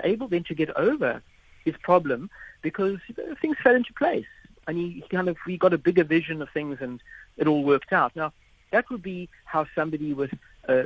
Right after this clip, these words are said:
small penis anxiety overcame their anxiety, because it was normalized and they were able to find a relationship which was meaningful and everything worked out okay. But if you're somebody who, who, who consistently is thinking all the time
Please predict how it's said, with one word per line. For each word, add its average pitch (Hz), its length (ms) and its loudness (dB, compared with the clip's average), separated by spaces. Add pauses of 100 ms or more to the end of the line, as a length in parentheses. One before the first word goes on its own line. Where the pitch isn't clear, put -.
(180)
small 151 180 0
penis 147 300 -6
anxiety 131 520 0
overcame 175 520 -2
their 180 200 4
anxiety, 120 600 -4
because 139 200 -4
it 143 60 -4
was 151 120 -4
normalized 147 840 2
and 123 140 -4
they 120 60 0
were 123 100 0
able 127 200 0
to - 100 -20 (100)
find 131 240 -2
a 120 80 -2
relationship 123 540 -2
which 120 140 -8
was 123 60 -6
meaningful 151 680 4 (420)
and 139 140 6
everything 143 320 0
worked 123 220 -4
out 139 160 -2
okay. 131 280 2
But 139 140 -6
if 247 180 -8
you're 330 180 -10
somebody 185 460 -4 (500)
who, 175 240 -2 (640)
who, 190 140 0 (300)
who 180 260 2 (140)
consistently 185 1120 2 (240)
is 143 80 -2 (120)
thinking 160 460 2
all 277 320 2
the 226 120 2
time 107 420 -10